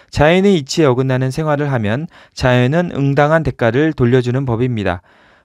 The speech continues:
아침에 일어나서 태양의 기운을 받고 열심히 일하는 것이 운명을 개척하는 길입니다. 성공할 운명을 갖고 태어났더라도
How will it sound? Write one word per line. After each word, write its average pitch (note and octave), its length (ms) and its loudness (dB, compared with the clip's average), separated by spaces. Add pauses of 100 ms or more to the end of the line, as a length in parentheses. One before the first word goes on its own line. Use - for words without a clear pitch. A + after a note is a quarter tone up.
아침에 F3+ 380 2
일어나서 F3+ 580 2
태양의 F3+ 400 0
기운을 C#3 320 -2
받고 B2 480 -4 (260)
열심히 D3 440 -2
일하는 E3+ 340 2
것이 B2 300 -2
운명을 A#2 400 -2
개척하는 C3 520 -4
길입니다. B2 540 -2 (320)
성공할 G3 500 2
운명을 C#3 380 -2
갖고 A#2 300 -8
태어났더라도 C3+ 880 -4